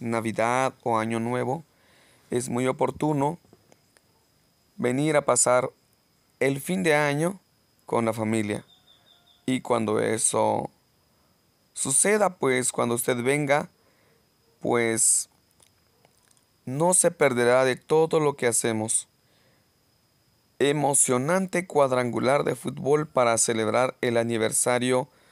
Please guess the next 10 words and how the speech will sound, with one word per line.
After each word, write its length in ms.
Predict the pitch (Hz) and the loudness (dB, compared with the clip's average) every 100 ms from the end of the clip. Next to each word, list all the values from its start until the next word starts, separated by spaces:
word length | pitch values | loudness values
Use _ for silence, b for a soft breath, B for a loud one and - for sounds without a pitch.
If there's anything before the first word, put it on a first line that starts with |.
| b b | b b
número 460 | - 143 160 151 131 | -6 -2 2 2 2
treinta 600 | - 120 123 120 - 117 | -2 -2 0 0 0 0
de 260 | 113 113 - | 0 -2 -2
Emanuel 640 | 117 110 110 110 135 170 - | -2 0 -2 -2 -2 -2 -4
en 160 | 127 117 | -4 -2
el 200 | 113 - | -4 -4
campo 420 | 127 131 123 117 | -4 -2 -2 -2
de 120 | 110 | -2
nuestra 420 | 110 123 123 127 | -2 -2 -2 -4
comunidad. 600 | - 113 110 110 117 160 | -2 -4 -4 -2 0 0